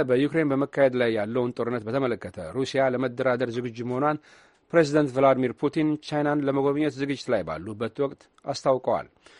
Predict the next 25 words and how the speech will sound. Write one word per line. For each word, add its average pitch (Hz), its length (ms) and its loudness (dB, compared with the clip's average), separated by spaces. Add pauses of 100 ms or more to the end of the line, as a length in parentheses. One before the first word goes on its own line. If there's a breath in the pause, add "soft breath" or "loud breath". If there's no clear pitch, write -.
(120)
ለመንግስታዊ 113 640 -4 (120)
ሺንዋ 143 320 -2 (300)
ዜና 113 260 -8
አገልግሎት 110 440 -4
ቃለ 123 200 0
መጠይቅ 113 300 -4
የሰጡት 113 420 -10
ፑቲን 156 300 -2 (540 soft breath)
ሩሲያ 160 340 4 (180)
ድርድርን 135 640 0 (120)
ተቃውማ 127 540 0
አታውቅም፣ 104 600 -6 (240)
ለግጭቱ 117 500 -6 (140)
በሰላማዊ 139 500 0
መንገድ 113 420 -2
ሁሉን 143 320 -4
አቀፍ 113 340 -4 (400 soft breath)
ዘላቂና 120 500 -4 (120)
ፍትሐዊ 131 360 2
መፍትሄ 127 320 -4
እንዲገኝ 123 420 -2 (420 soft breath)
ሩሲያ 160 340 0
ትሻለች 80 560 -8 (280)
ማለታቸው 113 580 -6
ተጠቅሷል። 135 480 -2